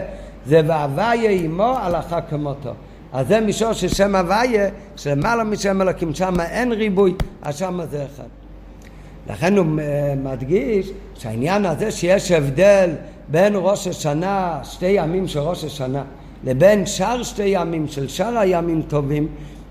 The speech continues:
אז איפה זה מתבטא? מביא שזה מתבטא גם בהלכה, שזה שזה מתבטא בהלכה, אז זה מראה שזה עניין ששווה לכל בני ישראל, כי ההלכה הוא אצל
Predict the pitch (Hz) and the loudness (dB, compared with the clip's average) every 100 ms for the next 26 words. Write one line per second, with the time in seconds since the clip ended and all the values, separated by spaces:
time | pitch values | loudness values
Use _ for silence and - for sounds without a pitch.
0 | - 151 139 - 190 247 247 202 190 175 | 0 2 2 2 4 4 4 2 4 2
1 | 151 156 147 131 143 139 175 226 208 175 | 0 0 -2 -2 -2 0 2 2 2 0
2 | 156 202 196 - 170 151 156 143 147 143 | -2 -4 -6 -8 -6 -4 -4 -4 -4 -2
3 | 190 170 143 156 190 214 - - 143 147 | -2 0 0 0 -2 -4 -10 -4 2 2
4 | 156 143 - 202 151 - - - - 107 | 2 -2 0 0 -2 -8 -16 -18 -12 -4
5 | 139 226 196 147 143 131 120 123 180 196 | 2 2 2 -2 -2 -2 -4 -4 -2 -2
6 | 165 160 156 170 208 269 180 170 - - | -2 -2 -4 -2 0 2 2 0 -10 -16
7 | - 139 131 220 208 180 233 190 170 208 | -4 -2 2 2 2 0 -2 -2 0 2
8 | 208 202 220 190 - 165 147 185 214 165 | 2 2 2 -2 0 2 4 4 4 0
9 | - 208 233 180 165 151 135 - 127 113 | 2 2 2 0 -2 -4 -6 -8 -12 -12
10 | - - - - 127 147 143 233 220 214 | -16 -18 -18 -6 -4 -2 -2 0 2 2
11 | 233 214 202 208 | 2 2 2 0